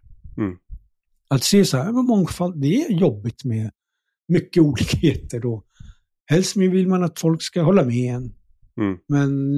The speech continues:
Speaker 2: det kanske inte funkar i den världen vi be-, lever i.
Speaker 1: Nej.
Speaker 2: Utan vi behöver förhålla oss till det. Men låt oss då
Speaker 1: Mm.
Speaker 2: liksom se att det är det här vi har att jobba med.
Speaker 1: Mm.
Speaker 2: För annars blir det så att vi gör en sak och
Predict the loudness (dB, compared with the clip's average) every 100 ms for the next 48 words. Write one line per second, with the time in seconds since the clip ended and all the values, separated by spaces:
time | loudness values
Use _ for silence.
0 | -2 -2 2 2 0 -2 -4 -4 -4 -10
1 | -8 -2 0 0 -2 -4 -4 -4 -4 -2
2 | -6 -2 2 2 2 -8 _ _ _ _
3 | _ _ -2 -2 -4 -2 0 2 4 4
4 | 2 0 2 2 0 -4 0 0 0 -6
5 | -8 -10 -12 _ _ _ _ _ _ 0
6 | 4 4 4 0 -2 0 -2 -2 -4 -4
7 | -2 -2 -4 -6 -10 _ _ _ -10 -10
8 | -10 _ _ _ -6 -2 0 2 2 2
9 | 0 -4 -4 0 0 0 -6 -6 -14 _
10 | -20 -20 _ -4 -2 -2 -8 -20 -18 -20
11 | _ -2 0 2 0 0 0 0 -4 -6
12 | -10 -12 -6 -4 -2 -2 -4 -6 -6 -4
13 | -2 -4 _ _ -8